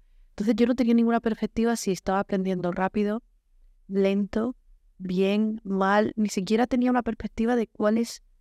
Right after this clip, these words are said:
el momento en el que dices, "Ya soy programadora". Cuando tú tienes un curso,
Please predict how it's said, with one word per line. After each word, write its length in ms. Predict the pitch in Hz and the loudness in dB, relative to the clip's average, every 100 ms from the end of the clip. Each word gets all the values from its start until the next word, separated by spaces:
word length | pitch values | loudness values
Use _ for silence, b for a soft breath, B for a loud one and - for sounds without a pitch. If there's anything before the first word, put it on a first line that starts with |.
| - _ _ _ _ _ | -20 _ _ _ _ _
el 280 | - 214 208 | 0 2 2
momento 520 | 196 190 196 220 233 | 0 0 2 2 2
en 80 | 262 | 2
el 120 | 226 | 0
que 120 | 214 | -2
dices, 200 | 185 - 175 | -4 -2 -2
"Ya 140 | 190 | -2
soy 140 | - | -2
programadora". 580 | 208 202 185 180 180 262 | -4 -2 -2 -2 0 0
Cuando 160 | 233 190 | 2 0
tú 100 | 220 | 2
tienes 180 | 269 294 | 2 2
un 100 | 254 | -4
curso, 580 | - 285 294 226 214 | 0 0 0 0 -2